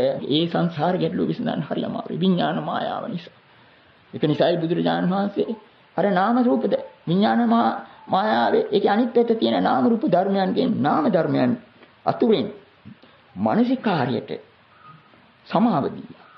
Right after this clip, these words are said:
රජේ, එහෙම නැත්නම් සාක්ෂිකාරය කරගත්තා. ඉතින් මේ මානසික, ඒ මොකද හැබැයි එයාට කිව්වා හරියට කතාව කියන්න ඕන අයෝනිසෝ හැටියටයි මෙච්චර කාලේ ක්‍රියා කළේ.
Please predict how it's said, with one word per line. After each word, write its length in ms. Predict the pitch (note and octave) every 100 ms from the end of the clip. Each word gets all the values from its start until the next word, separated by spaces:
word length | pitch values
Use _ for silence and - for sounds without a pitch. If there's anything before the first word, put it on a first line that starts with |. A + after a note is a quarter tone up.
| -
රජේ, 400 | D#3+ E3+ D3+ C#3 - - _ _ _ _ -
එහෙම 460 | E2 D#2+ - -
නැත්නම් 280 | C3 C3+ A#2+
සාක්ෂිකාරය 540 | - F3+ C4+ A#3 - -
කරගත්තා. 520 | - - - - - - _ _ _ _ _
ඉතින් 240 | F#2+ - B2
මේ 200 | C3 C#3
මානසික, 300 | B2 C#3+ A2
ඒ 120 | C3
මොකද 220 | B2+ C#3+
හැබැයි 320 | D#3+ D#3+ G#3+ -
එයාට 300 | - G#3 -
කිව්වා 360 | F#3 A#3 A#3+ - - _ _ _ _ _ _
හරියට 260 | G#2+ C#3 E3+
කතාව 300 | F#3 G3+ G#3+
කියන්න 300 | G#3 G#3+ G#3+
ඕන 180 | A3+ C4+ E4+ - - _ _ _ _ -
අයෝනිසෝ 500 | C3 G3+ G#3 G3+ G3
හැටියටයි 400 | F#3 F#3 F#3+ F#3+
මෙච්චර 280 | F#3+ - -
කාලේ 240 | F#3 F#3
ක්‍රියා 280 | E3+ D#3 G3
කළේ. 260 | F3+ F#4